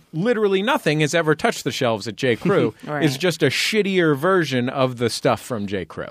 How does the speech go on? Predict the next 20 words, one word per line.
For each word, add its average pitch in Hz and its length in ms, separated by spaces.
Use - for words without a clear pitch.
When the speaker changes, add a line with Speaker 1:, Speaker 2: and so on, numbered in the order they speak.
Speaker 2:
Yeah. 123 220
So - 200
I 147 80
had 185 420
a, 131 240
um, 107 420
I 139 100
had 143 340
a, 117 240
so 120 180
that 147 260
got 135 200
stolen, 107 480
the 107 220
shirt 127 280
with 127 120
the 123 80
receipt. 117 460
So 117 100
Speaker 1:
Right. 104 200